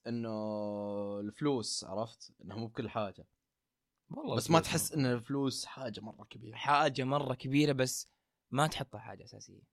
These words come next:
Speaker 1: أبدًا.
Speaker 2: مو بأبدًا، يعني ما
Speaker 1: شوف، أ-،
Speaker 2: يعني شوف، أوكي، أ-، يعني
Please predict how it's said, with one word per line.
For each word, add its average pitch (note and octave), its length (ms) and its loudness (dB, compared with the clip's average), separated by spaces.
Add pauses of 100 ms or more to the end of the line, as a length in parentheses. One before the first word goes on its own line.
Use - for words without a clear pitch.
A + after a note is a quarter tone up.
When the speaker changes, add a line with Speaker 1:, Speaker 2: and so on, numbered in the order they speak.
(840)
Speaker 1:
أبدًا. A2+ 360 -4 (540)
Speaker 2:
مو D4 160 4
بأبدًا، G#2 560 -4
يعني G#2 480 -10
ما D3 300 -6 (100)
Speaker 1:
شوف، - 380 4 (140)
أ-، - 400 -6
Speaker 2:
يعني D3 140 0
شوف، F3 180 4
أوكي، D#3+ 300 6
أ-، - 40 2 (200)
يعني B2 460 2